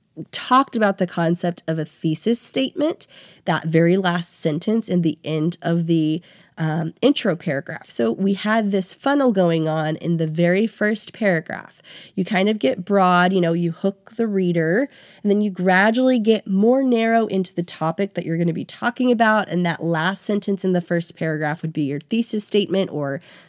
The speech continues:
um, impact statement, how, whatever you wanna call it. Um, and then the following three paragraphs,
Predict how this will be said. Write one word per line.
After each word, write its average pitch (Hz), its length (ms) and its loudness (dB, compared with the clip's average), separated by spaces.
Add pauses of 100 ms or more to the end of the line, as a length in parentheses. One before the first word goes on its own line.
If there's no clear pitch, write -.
um, 147 320 -10
impact 220 440 2
statement, 185 420 0
how, 160 140 -2
whatever 208 520 2
you 214 180 2
wanna 185 240 0
call 160 340 -6
it. - 220 -6 (500)
Um, 160 440 0
and 202 160 4
then 302 280 6
the 285 80 4
following 302 600 2
three 190 240 0
paragraphs, - 800 -8